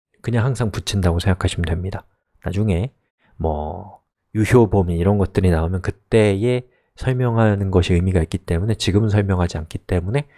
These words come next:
이렇게 하시면 됩니다. 그리고 이렇게 변수를 한번 만들었으면 그 다음에 변수의 값을 바꿀 때는 앞에다가 브이에이알을 붙일 필요가 없습니다. 이렇게 요것만 이제 아시면 되겠고요.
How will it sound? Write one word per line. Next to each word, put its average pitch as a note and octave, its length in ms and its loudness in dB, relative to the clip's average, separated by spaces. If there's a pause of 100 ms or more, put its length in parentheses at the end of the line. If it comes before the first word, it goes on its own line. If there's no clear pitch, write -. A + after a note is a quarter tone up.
(180)
이렇게 G2 240 0
하시면 F2 260 -2
됩니다. E2 380 -6 (540)
그리고 C#3 340 2
이렇게 C#3+ 840 2
변수를 A#2+ 460 4
한번 D3 380 2
만들었으면 G2 840 2 (520)
그 - 120 -2
다음에 D3 440 4
변수의 A#2 580 2
값을 - 400 0
바꿀 - 340 2
때는 A2 340 0
앞에다가 G2 540 2
브이에이알을 F#2 960 2
붙일 - 360 -8
필요가 F#2 280 4
없습니다. F2 600 -2 (640)
이렇게 G#2 580 -8 (540)
요것만 G#2 400 2
이제 E2 160 -2
아시면 F2 360 -2
되겠고요. F2+ 500 0